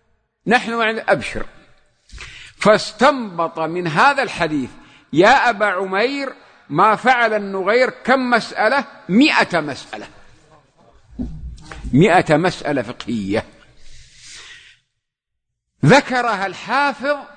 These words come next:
في الفتح. إذا عندكم الفتح الباري رجعوه.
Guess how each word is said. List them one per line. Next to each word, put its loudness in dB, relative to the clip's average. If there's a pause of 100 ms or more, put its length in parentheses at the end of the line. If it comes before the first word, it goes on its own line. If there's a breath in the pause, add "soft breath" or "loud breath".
(160)
في 2
الفتح. -6 (840)
إذا 2
عندكم 2
الفتح -4
الباري -2
رجعوه. -6